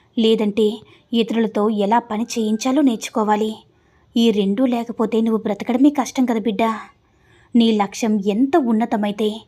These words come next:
నీకు ఎదురయ్యే ఆటంకాలు కూడా అంత గొప్పగా, అంత బలంగా ఉంటాయని గుర్తుంచుకో. అంతేగాని ఏటి ఇన్ని ఆటంకాలు వస్తున్నాయని నువ్వు మొదలుపెట్టిన పనిని అక్కడే ఆపేయొద్దు. అలా నిలిపివేయడం వల్ల, నీలో ఉన్న పిరికితనం వల్ల నువ్వు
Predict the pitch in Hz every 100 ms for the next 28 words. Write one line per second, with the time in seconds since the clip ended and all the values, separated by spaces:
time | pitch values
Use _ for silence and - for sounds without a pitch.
0 | _ _ _ _ 240 233 233 233 208 214
1 | 214 240 220 226 208 208 294 294 262 220
2 | 220 208 254 214 226 269 214 208 - 214
3 | 220 220 214 240 247 190 214 269 302 220
4 | 208 220 214 208 214 202 - 214 214 -
5 | _ _ _ _ _ 214 208 220 214 202
6 | 202 214 - - - _ 233 302 320 233
7 | 254 339 240 240 320 302 302 220 214 -
8 | 233 214 208 208 220 - - _ 240 240
9 | 220 202 214 269 247 226 214 208 208 220
10 | - - - 320 226 208 226 208 208 214
11 | - _ _ _ _ 220 220 226 220 208
12 | 254 220 208 208 208 202 208 254 _ _
13 | _ 233 220 254 277 226 214 214 233 269
14 | 269 214 208 208 208 220 208